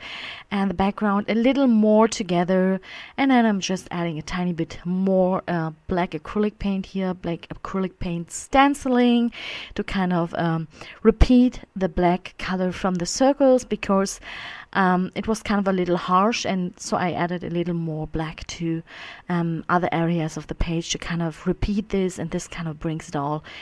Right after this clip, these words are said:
a little more together and adds to this, um,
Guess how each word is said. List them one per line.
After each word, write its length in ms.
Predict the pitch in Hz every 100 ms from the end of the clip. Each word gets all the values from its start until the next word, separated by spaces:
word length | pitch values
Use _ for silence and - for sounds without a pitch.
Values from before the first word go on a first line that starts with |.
| -
a 40 | 214
little 240 | 220 208
more 240 | 185 170 165
together 500 | 156 143 147 170 160
and 320 | 139 156 -
adds 320 | 165 156 -
to 180 | - 165
this, 420 | 147 156 - - - - - - -
um, 440 | - 170 160 151